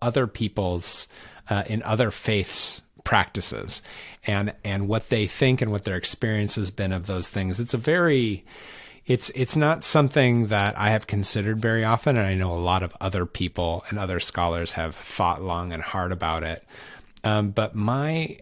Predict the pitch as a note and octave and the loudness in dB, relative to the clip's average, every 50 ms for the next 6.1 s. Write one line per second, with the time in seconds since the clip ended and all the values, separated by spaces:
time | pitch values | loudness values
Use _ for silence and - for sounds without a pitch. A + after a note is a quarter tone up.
0 | - _ - - D3+ E3+ D3+ C3 C#3+ D#3+ C#3+ D3 C#3 - - C#3 C3+ B2+ A#2+ - | -18 _ -6 -2 -2 -2 -2 0 2 0 0 2 0 -2 0 0 0 0 -2 -2
1 | - G2+ F#2+ - - - - G#2 G2+ G2+ G2+ G2 G2 G2 - - G2+ G2 F#2+ F#2+ | -2 -2 0 0 0 0 0 0 0 2 0 0 -2 -2 -4 -4 -2 -2 0 0
2 | F#2 F2+ F2+ F2+ E2+ - - - - _ _ _ _ - - - - - - - | 0 -2 -2 0 0 0 0 -2 -6 _ _ _ _ -10 -2 2 4 6 6 6
3 | D3 C3 B2+ - - - - - _ _ _ - - - - - - A2 G#2 G2 | 6 4 4 0 -4 -16 -20 -20 _ _ _ 0 0 0 2 2 4 4 4 2
4 | - - G2+ F2+ - - - A#2+ G#2 F2+ F2 E2 D2+ - D#2+ C#2+ C#2+ F2 G2 - | 2 0 -2 -2 -2 -2 -2 0 0 2 0 0 0 -2 -4 -4 -6 -6 -8 -10
5 | - - - - - - - - - - - _ - - F#2 F#2 F2+ F2 E2+ E2+ | -14 -20 -20 -20 -20 -20 -20 -20 -20 -20 -20 _ -2 0 0 2 2 2 0 0
6 | E2 | -2